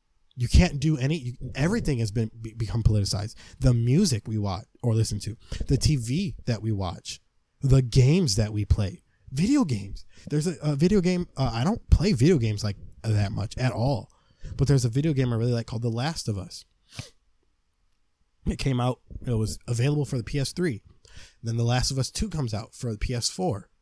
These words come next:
Uh, the main character, she's gay, right?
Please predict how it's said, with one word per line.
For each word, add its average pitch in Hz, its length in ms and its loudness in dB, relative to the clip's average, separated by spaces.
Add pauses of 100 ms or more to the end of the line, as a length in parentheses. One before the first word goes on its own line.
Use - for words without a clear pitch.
(580)
Uh, 98 160 -12
the 107 180 -12
main 127 280 -2
character, 175 400 -2
she's 123 260 -6
gay, 131 440 -2 (360)
right? 120 240 -6